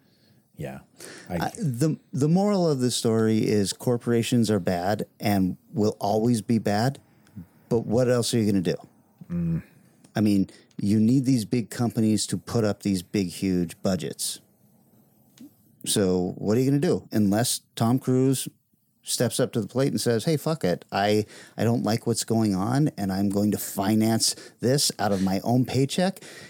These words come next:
Speaker 2: and then watch the studios suddenly fall into line.
Speaker 1: So doesn't he produce his own stuff?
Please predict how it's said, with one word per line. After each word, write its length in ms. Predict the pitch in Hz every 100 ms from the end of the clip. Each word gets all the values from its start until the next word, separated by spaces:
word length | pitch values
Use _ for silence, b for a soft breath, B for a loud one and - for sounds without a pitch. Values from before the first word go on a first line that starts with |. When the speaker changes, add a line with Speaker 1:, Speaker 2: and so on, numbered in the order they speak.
| B -
Speaker 2:
and 160 | 120
then 180 | 135 117
watch 320 | 101 156 -
the 140 | - 180
studios 680 | - 147 190 190 117 98
suddenly 680 | - 120 123 147 147 143 120 - _ _ _ _ -
fall 420 | - 113 113 151
into 160 | 156 139
line. 460 | 143 202 196 - - B -
Speaker 1:
So 260 | - 170
doesn't 360 | 123 165 190 240
he 160 | 135 190
produce 340 | - 180 214
his 100 | 220
own 120 | 214 202
stuff? 360 | 240 240 -